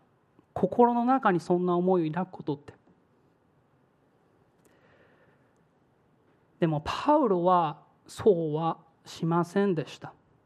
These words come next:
彼はこれまで見てきたように、大きな痛みというものをコリントの兄弟姉妹から何度も何度も何度も何度も受けてたわけです。意気消沈して、涙を流して、心の内に安らぎを見出すことができないほど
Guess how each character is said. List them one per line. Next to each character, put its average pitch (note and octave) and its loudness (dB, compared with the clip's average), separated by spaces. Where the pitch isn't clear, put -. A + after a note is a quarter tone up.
彼 C#4 4
は G#3 2
こ - 0
れ B3+ 0
ま B3+ 0
で A3+ -4
見 B3+ 0
て B3 -2
き B3 -12
た A3+ 0
よ G#3+ 0
う G3+ 2
に、 G3+ 0
大 D4+ 0
き B3+ -6
な A3 -2
痛 G#3+ -4
み A3+ -4
と G3+ -4
い F#3+ 0
う - 0
も F#3+ -2
の G#3+ 0
を G3+ 0
コ - 0
リ A#3 0
ン A3+ -4
ト A#3 0
の A3 -2
兄 A3 2
弟 A3 4
姉 G#3+ 0
妹 G3 2
か F#3 0
ら F3+ 4
何 A3+ 0
度 G3 0
も F#3+ -2
何 G#3+ 0
度 F#3+ 0
も F#3+ 0
何 A3 0
度 F#3+ 0
も F#3+ -2
何 G#3+ 0
度 F#3 -2
も F#3+ -2
受 G#3+ 2
け - 0
て F#3 -2
た E3+ -8
わ D#3 -10
け D#3 -6
で D3+ -8
す。 - -18
意 B3+ 2
気 C4 0
消 A#3+ 4
沈 A#3+ -4
し A3 -8
て、 A#3 -2
涙 A3+ 0
を G#3 0
流 G3+ 0
し - -14
て、 G#3 0
心 A3 2
の A3+ -6
内 A3+ -2
に G#3+ 2
安 G3+ 2
ら A3 2
ぎ G#3+ -2
を G#3+ -2
見 A3 0
出 A3+ 4
す G#3+ -8
こ G3+ 2
と G3+ 0
が F#3+ 2
で F3+ 0
き C4 -2
な A3+ 4
い F#3+ 0
ほ F#3 0
ど G3 4